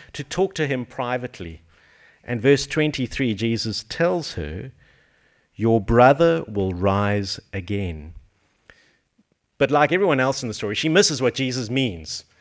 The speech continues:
She, she thinks Jesus is just kind of encouraging her with, with something that may happen in the future. She says, "Yes, yes, I, I know that he will rise again in the resurrection, uh, on the last day." And that's true, tick. But,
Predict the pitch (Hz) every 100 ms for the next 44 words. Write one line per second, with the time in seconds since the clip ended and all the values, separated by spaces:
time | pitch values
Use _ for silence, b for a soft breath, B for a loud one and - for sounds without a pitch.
0 | _ _ _ - 165 156 170 208 165 170
1 | 175 135 143 131 156 147 - - 131 117
2 | - _ - 127 117 123 135 131 127 113
3 | 104 98 107 - - B B 117 - 147
4 | 147 131 120 127 113 117 117 117 113 104
5 | - 185 - 87 87 127 156 185 208 -
6 | 185 - B - 160 165 170 190 220 190
7 | - 160 147 131 131 127 131 120 113 123
8 | 120 131 120 110 139 147 - 90 - B
9 | B - 120 120 117 110 107 110 - 117
10 | 113 85 80 80 123 196 - - 285 95
11 | - - 156 - - B B B B 120
12 | - 165 165